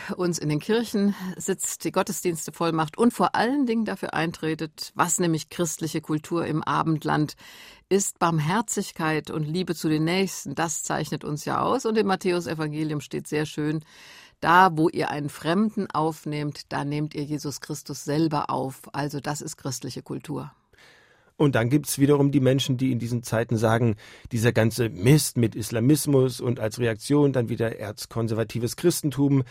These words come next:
Speaker 2: dieser Kampf der Religion um die Deutungshoheit, da habe ich keine Lust mehr drauf,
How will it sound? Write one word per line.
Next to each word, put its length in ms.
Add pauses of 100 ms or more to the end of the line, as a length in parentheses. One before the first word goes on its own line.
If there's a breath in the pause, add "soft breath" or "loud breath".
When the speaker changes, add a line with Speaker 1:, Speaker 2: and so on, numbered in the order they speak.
(300 loud breath)
Speaker 2:
dieser 240
Kampf 320
der 120
Religion 460
um 140
die 120
Deutungshoheit, 800 (240 soft breath)
da 80
habe 80
ich 80
keine 220
Lust 260
mehr 140
drauf, 360